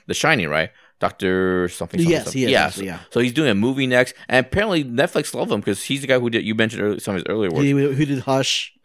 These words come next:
Speaker 1: Hu-, Hush, which is for Netflix, I think. Also,
Speaker 2: He
Speaker 1: Gerard,
Speaker 2: also did Gerard's Way.
Speaker 1: Gerard's Way and
Speaker 2: Gerard's
Speaker 1: some of
Speaker 2: Way?
Speaker 1: that. Gerard's
Speaker 2: Gerard
Speaker 1: Way?
Speaker 2: something, something.
Speaker 1: Gerard Way? The guy from
Speaker 2: <laughs>
Speaker 1: My Chemical
Speaker 2: That's what I
Speaker 1: Romance?
Speaker 2: said. I'm like,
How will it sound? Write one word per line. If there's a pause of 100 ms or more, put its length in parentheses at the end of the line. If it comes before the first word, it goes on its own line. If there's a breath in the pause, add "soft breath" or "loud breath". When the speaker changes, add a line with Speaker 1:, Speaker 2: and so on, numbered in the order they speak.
Speaker 1:
Hu-,
Hush,
which
is
for
Netflix,
I
think.
Also,
Speaker 2:
He
Speaker 1:
Gerard,
Speaker 2:
also
did
Gerard's
Way.
Speaker 1:
Gerard's
Way
and
Speaker 2:
Gerard's
Speaker 1:
some
of
Speaker 2:
Way?
Speaker 1:
that. (580 soft breath)
Gerard's
Speaker 2:
Gerard
Speaker 1:
Way?
Speaker 2:
something,
something. (300)
Speaker 1:
Gerard
Way?
The
guy
from
Speaker 2:
<laughs>
Speaker 1:
My
Chemical
Speaker 2:
That's
what
I
Speaker 1:
Romance?
Speaker 2:
said.
I'm
like,